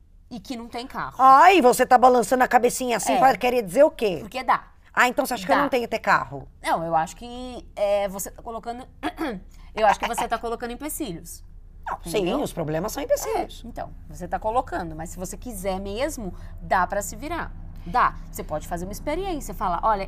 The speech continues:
Speaker 1: esse mês eu não vou trabalhar de carro. Vamos ver o que que
Speaker 2: Não,
Speaker 1: acontece."
Speaker 2: e como é que eu vou pra Campinas?
Speaker 1: Então, Campinas.
Speaker 2: Eu e o
Speaker 1: É.
Speaker 2: André, custa quarenta pau a passagem.
Speaker 1: É, não, não, não, não, não.
Speaker 2: Oitenta,
Speaker 1: O que eu tô
Speaker 2: mas
Speaker 1: falando
Speaker 2: cento e sessenta
Speaker 1: é que
Speaker 2: pau.
Speaker 1: daí, dependendo do, do que você vai fazer,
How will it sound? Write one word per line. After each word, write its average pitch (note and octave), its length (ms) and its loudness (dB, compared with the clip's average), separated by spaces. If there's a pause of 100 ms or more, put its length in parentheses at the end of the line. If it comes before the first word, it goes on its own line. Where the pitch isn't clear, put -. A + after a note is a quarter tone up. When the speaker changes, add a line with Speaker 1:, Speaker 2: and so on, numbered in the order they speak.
Speaker 1:
esse D4 220 -8
mês C4+ 360 -10
eu B3 120 -12
não D#4 180 -8
vou D4 140 -8
trabalhar B3 420 -10
de A3+ 100 -14
carro. - 300 -16
Vamos A#3+ 300 -10
ver A#3+ 80 -12
o B3+ 60 -14
que B3+ 100 -16
que G3+ 80 -10
Speaker 2:
Não, G3+ 120 -4
Speaker 1:
acontece." A3+ 440 4
Speaker 2:
e - 20 -6
como D#4+ 180 2
é F4 40 4
que E4+ 60 0
eu F4 80 4
vou E4+ 100 6
pra D4+ 80 4
Campinas? B3+ 720 -4 (960)
Speaker 1:
Então, D4+ 380 -2 (260)
Campinas. B3 760 -10 (340)
Speaker 2:
Eu C#4+ 120 2
e F4+ 80 2
o F4 60 4
Speaker 1:
É. E4+ 60 4
Speaker 2:
André, C4+ 340 0 (340)
custa C#4 240 -4
quarenta D4+ 420 2
pau C4 160 4
a B3+ 60 6
passagem. A#3+ 480 2
Speaker 1:
É, B3+ 160 -2
não, D4 260 -4
não, - 0 -
não, - 0 -
não, C4 180 2
não. - 20 -2 (260)
Speaker 2:
Oitenta, G3 200 2
Speaker 1:
O - 40 0
que A#3 80 -6
eu A3+ 40 -6
tô G#3+ 60 -6
Speaker 2:
mas B3 120 0
Speaker 1:
falando C4+ 380 2
Speaker 2:
cento - 20 -4
e D#4 120 -6
sessenta D#4 240 -6
Speaker 1:
é A#3 60 -2
que - 120 -12
Speaker 2:
pau. D#4+ 80 -6
Speaker 1:
daí, B3 380 -4
dependendo G#3+ 580 -12
do, G#3 240 -12
do F3 200 -14
que F#3+ 120 -8
você E3 220 -12
vai D#3 120 -10
fazer, G#3 500 -12